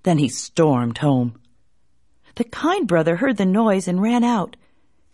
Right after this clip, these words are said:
He opened the sack and saw his turtle, with its back broken,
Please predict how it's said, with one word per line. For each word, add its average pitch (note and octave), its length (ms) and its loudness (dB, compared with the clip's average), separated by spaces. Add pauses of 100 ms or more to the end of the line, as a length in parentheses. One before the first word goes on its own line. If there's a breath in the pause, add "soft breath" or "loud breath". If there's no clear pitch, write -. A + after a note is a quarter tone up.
(140)
He C#4+ 260 -2
opened C4 320 4
the G#3 60 0
sack B3+ 440 0
and G#3+ 140 0
saw D#4 280 -2
his A#3 200 -2
turtle, G#3 480 0 (600)
with A3 180 2
its G3+ 180 -2
back G#3+ 460 0
broken, F3+ 540 2